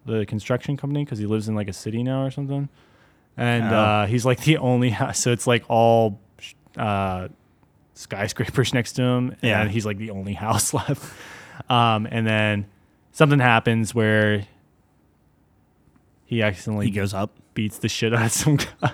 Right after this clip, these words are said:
Speaker 1: <laughs>
Speaker 2: Oh, jeez.
Speaker 1: Yeah. So instead of going to jail <laughs> or getting sued, he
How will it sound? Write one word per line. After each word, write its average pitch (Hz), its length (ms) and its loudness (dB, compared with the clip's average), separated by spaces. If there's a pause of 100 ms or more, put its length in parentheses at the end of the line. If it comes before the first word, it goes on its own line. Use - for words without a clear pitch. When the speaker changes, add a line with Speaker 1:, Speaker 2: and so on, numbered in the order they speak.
(120)
Speaker 1:
<laughs> 156 80 2 (720)
Speaker 2:
Oh, 117 260 8
jeez. 110 680 -4 (380)
Speaker 1:
Yeah. 240 80 -2 (160)
So 117 300 4
instead 160 220 2
of 147 60 2
going 135 160 6
to 117 80 2
jail 113 640 4
<laughs> - 60 -14
or 151 120 -6 (140)
getting 117 220 -4
sued, 117 420 -4
he 113 240 -6